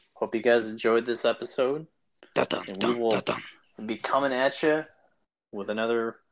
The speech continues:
Speaker 1: Randomosity or Nerd News next week. Yeah, be
Speaker 2: Stay
Speaker 1: sure
Speaker 2: tuned,
Speaker 1: to check
Speaker 2: Space
Speaker 1: out,
Speaker 2: Cowboys.
Speaker 1: be sure to check out Z and D, uh, Sunday, Monday, whenever it comes out?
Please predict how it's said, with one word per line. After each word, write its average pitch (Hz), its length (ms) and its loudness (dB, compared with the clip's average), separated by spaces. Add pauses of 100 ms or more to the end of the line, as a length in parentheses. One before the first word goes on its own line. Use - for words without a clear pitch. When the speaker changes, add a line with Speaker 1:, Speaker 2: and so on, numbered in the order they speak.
(120)
Speaker 1:
Randomosity 120 680 -2
or 117 60 -4
Nerd 120 300 -2
News 131 640 -6
next 101 320 -10
week. 117 220 -2 (1160)
Yeah, 101 160 2
be 98 40 -4
Speaker 2:
Stay 98 220 0
Speaker 1:
sure 113 80 0
Speaker 2:
tuned, 120 160 2
Speaker 1:
to 120 80 0
check 113 160 4
Speaker 2:
Space 110 100 4
Speaker 1:
out, 107 140 4
Speaker 2:
Cowboys. 90 640 -6 (260)
Speaker 1:
be - 60 -8
sure - 180 -2
to 123 80 0
check 127 240 0
out 117 160 2
Z 117 180 -6
and 113 120 -8
D, 113 340 -6
uh, 98 260 -8 (560)
Sunday, 110 520 -4 (140)
Monday, 110 380 -6 (220)
whenever 98 240 -6
it 101 100 -10
comes 113 180 -6
out? 113 240 0